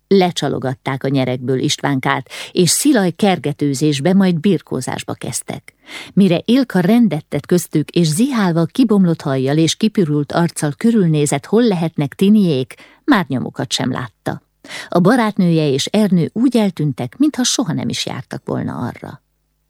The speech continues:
Tini az Anglus Parkban ült, egy árnyas fa alatti padon, és egy míves fedelű könyvecskét olvasott.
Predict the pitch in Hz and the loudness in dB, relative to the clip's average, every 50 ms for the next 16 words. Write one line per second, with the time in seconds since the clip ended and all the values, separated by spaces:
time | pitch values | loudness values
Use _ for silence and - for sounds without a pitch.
0 | _ _ - _ - - - - - - _ _ _ - 240 311 381 359 320 311 | _ _ -20 _ -20 -20 -20 -20 -20 -20 _ _ _ 2 2 4 4 4 4 4
1 | 285 - - 180 175 160 - - - 170 165 147 127 139 143 143 - - - - | 2 0 0 0 0 2 0 0 -2 0 0 0 0 -2 -2 -4 -4 -6 -4 -2
2 | 147 147 143 143 131 147 147 143 - 156 147 147 156 156 - - - - - 226 | -2 -2 -2 -2 -2 -2 -2 0 0 0 2 2 0 -2 -4 -8 -12 -4 0 0
3 | 233 220 - 202 185 165 151 151 147 - - - 139 127 127 120 120 135 - _ | 0 0 0 -2 -2 0 -2 -2 -2 -2 -4 -4 -4 -4 -2 -4 -4 -6 -8 _
4 | - 143 - - 127 131 - 127 123 120 120 127 - _ _ _ - 202 208 - | -8 -6 -6 -4 -6 -6 -4 -4 -4 -4 -4 -6 -6 _ _ _ 2 2 2 2
5 | - 208 180 190 214 277 285 247 190 190 180 - - - 156 143 123 135 135 151 | 2 2 4 4 6 6 4 4 2 2 0 -2 -4 -4 -6 -4 -2 -2 -2 -2
6 | 170 - - 135 - 127 120 120 123 - - - 139 131 120 - - - 107 113 | -4 -2 -6 -6 -6 -6 -8 -10 -10 -10 -8 -6 -6 -6 -6 -6 -8 -8 -8 -8
7 | 120 123 - - - 123 - _ _ _ - | -8 -10 -10 -8 -10 -12 -12 _ _ _ -20